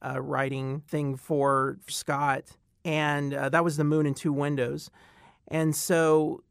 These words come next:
that was one of the choices I made there to show his breadth of, of work. And then we also wanted to have Native people, obviously, talking about his work. And the person that was really fundamental for me was Joy Harjo.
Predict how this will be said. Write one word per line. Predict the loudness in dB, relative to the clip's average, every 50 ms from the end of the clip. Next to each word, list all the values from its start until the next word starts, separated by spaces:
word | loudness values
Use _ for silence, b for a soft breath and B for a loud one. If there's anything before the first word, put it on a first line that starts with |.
| _ -8
that | 0 2 2 4 4
was | 2 2 4
one | 4 4
of | 4
the | 2 0
choices | 0 2 0 0 0 0 0
I | 0 2
made | 2 2 0 0 -2 0
there | 2 2 4 4 6 6 4 4 2 -2 -8 _ -10
to | -8
show | -8 -8 -6 -2 0 2 2 2 2 0 -2 -4
his | -6 -8 -8 -8
breadth | -8 -6 -4 -2 -2 -4 -4 _ -12 -10
of, | -8 -6 -6 -6 -6 -8 -10 -10
of | -8 -8 -8 -8 -8 -8
work. | -6 -4 -4 -2 -4 -4 -6 -10 -16 _ _ _ _ _ _ _ _ 2
And | 4 6 6
then | 6 6 6
we | 6 6 6
also | 4 4 4 4 2 2 2
wanted | 4 4 2 2 2 0
to | 0
have | 0 0 0 2
Native | 2 2 2 2 0 0 -2
people, | -2 -4 -4 -2 0 0 2 2 0 -2 -4 -6 -10 -8
obviously, | -4 -2 0 0 2 0 0 -2 -4 -4 -4 -4 -4 -4 -4 -6 -8 -10 -14 _ -6
talking | -2 0 0 0 2 0 0
about | 2 2 2 0
his | 0 -2 -4 -4
work. | -4 -2 0 0 0 0 -2 -8 -16 _ -20 -20 -14
And | -10 -6 -4 -2 0 0 0 0 0 -2 -4 -8 _ _ _ _ _ _ -6
the | -6 -2
person | 0 2 2 2 2 2 2 4
that | 4 2 2
was | 2 0 0 0 0 -4 -4
really | -2 0 2 2 2 2
fundamental | 2 2 2 2 4 4 4 2 2 2 0 0 -2 -2
for | 0 -2 0
me | 2 2 2 4
was | 2 2 0 -2
Joy | -2 0 0 0 2
Harjo. | 2 2 2 2 2 0 -2 -2 -2 -2 -4 -6